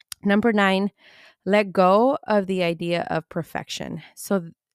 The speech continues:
just know that nobody in this world is perfect. And I know that it's hard. This comes from a person that, you know, tries to be perfect. This comes from me, who I have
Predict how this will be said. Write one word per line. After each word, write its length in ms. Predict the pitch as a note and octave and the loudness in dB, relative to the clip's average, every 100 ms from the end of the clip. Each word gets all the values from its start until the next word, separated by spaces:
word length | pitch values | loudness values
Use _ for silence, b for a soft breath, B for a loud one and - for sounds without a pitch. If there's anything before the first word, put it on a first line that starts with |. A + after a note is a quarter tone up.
| _ _ _ _ _ - | _ _ _ _ _ -12
just 300 | - A#3+ G#3+ | -8 -6 -2
know 240 | G3+ F3 | 0 0
that 340 | F3 E3 D#3+ B3 _ _ _ _ _ _ _ _ | -2 -4 -6 -8 _ _ _ _ _ _ _ _
nobody 520 | G#3+ A3+ A#3+ A3+ G#3+ G3 | -8 -4 -2 -2 -2 -4
in 140 | F#3 | -4
this 180 | F3 - | -6 -8
world 280 | F3 D#3+ E3 | -8 -8 -12
is 100 | - | -14
perfect. 580 | - - - - - _ B B B B B B B B B _ - | -16 -14 -14 -16 -20 _ B B B B B B B B B _ -2
And 140 | A3+ | 0
I 80 | A3 | 2
know 260 | A#3+ A#3+ | 4 2
that 140 | B3 B3 | 2 0
it's 160 | B3 | -2
hard. 400 | - G3 F#3+ F#3 F3+ | -2 -2 -2 -4 -6
This 160 | F#3 | -8
comes 240 | - F#3+ - | -6 -8 -6
from 160 | G3+ G3+ | -6 -6
a 80 | |
person 500 | F#3 - F3 - F3+ | -6 -8 -8 -6 -6
that, 340 | F3 E3 E3 - | -4 -4 -4 -6
you 120 | F3+ | -6
know, 120 | E3+ | -6
tries 400 | - G3 F#3+ F#3+ | -6 -4 -2 -4
to 100 | - | -6
be 160 | F#3+ E3+ | -6 -8
perfect. 580 | - D#3+ - F3+ E3 - | -6 -8 -6 -8 -8 -8
This 180 | F3 - | -10 -8
comes 320 | F#3 F3 F3 | -6 -6 -8
from 680 | - E3+ E3 D#3+ D#3+ D#3+ D3+ | -8 -6 -4 -4 -6 -8 -8
me, 380 | F3+ F3+ F#3 F#3 | -6 -4 -2 -2
who 580 | F#3+ E3 F3 E3+ E3 E3 _ - | -4 -4 -6 -4 -6 -8 _ -10
I 600 | F3 E3+ E3+ F3+ F#3 F#3 F3 | -4 -2 -2 -6 -8 -8 -10
have 520 | F3 D#3+ E3 E3 | -6 -4 -4 -6